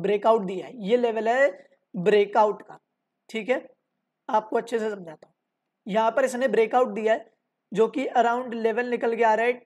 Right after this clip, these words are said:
टू नाइंटी फ़ाइव का, ठीक है, टू नाइंटी फ़ाइव पे यहाँ पर ब्रेकआउट दिया है। मैंने आपको क्या कहा है, जब कोई लाइन का ब्रेकआउट देती है,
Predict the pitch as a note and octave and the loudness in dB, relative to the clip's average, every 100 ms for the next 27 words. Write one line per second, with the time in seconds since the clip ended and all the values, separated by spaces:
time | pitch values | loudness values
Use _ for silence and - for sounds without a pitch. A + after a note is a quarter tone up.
0 | _ A#3+ B3 B3+ A3+ G#3+ G#3 - A#3+ A#3+ | _ -4 -4 -4 -4 -4 -6 -6 -4 -4
1 | A3 G3+ - _ _ _ _ _ A#3+ A#3 | -10 -12 -14 _ _ _ _ _ -6 -2
2 | C4 C4 C#4 C4+ C4+ D#4+ C4 B3 C4+ C4 | -2 -2 -2 -2 -4 -2 0 0 -2 -2
3 | A#3+ D4+ G#3+ G#3+ A3 - F3+ E3 D3 _ | -2 0 2 2 -2 -8 -14 -20 -20 _
4 | _ _ _ _ _ _ - G3+ A#3+ D4 | _ _ _ _ _ _ -6 -2 -2 0
5 | C#4+ C#4 D4 C4+ B3+ B3 A#3+ G#3+ F#3+ F#3+ | -2 -2 -6 -2 0 0 0 -4 -4 -6
6 | - _ _ _ - F3 B3+ - D4 D#4 | -10 _ _ _ -4 0 0 0 -2 0
7 | A#3+ A3+ B3+ C4+ C#4+ C#4 D4+ G3+ A3 A3+ | -2 -2 -4 -4 0 0 0 0 0 2
8 | B3 B3+ G3 G#3 G3 A3+ F#3 | 2 2 0 -2 -4 -8 -8